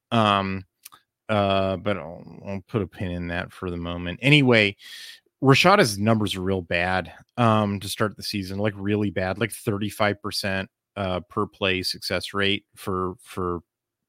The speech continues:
you know, passing plays in which he takes the snap. Um, like, it's really bad.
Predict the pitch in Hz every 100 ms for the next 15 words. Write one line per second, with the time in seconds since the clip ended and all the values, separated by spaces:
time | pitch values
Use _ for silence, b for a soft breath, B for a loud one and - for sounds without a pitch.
0 | - 107 87 107 98 - 101 95 104 95
1 | 98 - 92 92 - 95 107 95 - 92
2 | - 90 87 - B B B B _ 110
3 | 98 90 87 87 107 120 123 95 95 95
4 | 80 85 82 85